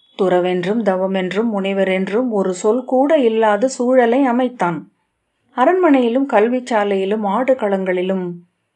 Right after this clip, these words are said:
கௌசிகனை சூழ்ந்த எவர் நாவிலும் அவை எழலாகாதென்ற ஆணை இருந்தது. அவன் முன் தவக்கோலத்துடன் எவரும் வரவில்லை. அவனுக்காக கதைகளும் நூல்களும் திருத்தி அமைக்கப்பட்டன.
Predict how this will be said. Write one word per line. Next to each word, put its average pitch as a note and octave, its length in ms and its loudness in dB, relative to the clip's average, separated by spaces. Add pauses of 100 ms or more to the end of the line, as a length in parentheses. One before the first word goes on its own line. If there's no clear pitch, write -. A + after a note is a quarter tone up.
(220)
கௌசிகனை F3+ 640 -2
சூழ்ந்த F3+ 380 -4 (120)
எவர் F3 280 0
நாவிலும் G3 580 -2
அவை F3+ 320 0
எழலாகாதென்ற G#3 960 0 (160)
ஆணை C#4 360 0
இருந்தது. A3 500 -2 (800)
அவன் A#3+ 240 2
முன் E4+ 240 0
தவக்கோலத்துடன் B3 960 0
எவரும் F#3+ 400 -2
வரவில்லை. F3 600 0 (760)
அவனுக்காக E3+ 680 -2
கதைகளும் F#3 640 -4
நூல்களும் G3 640 -4
திருத்தி C4+ 460 0
அமைக்கப்பட்டன. G#3+ 720 -2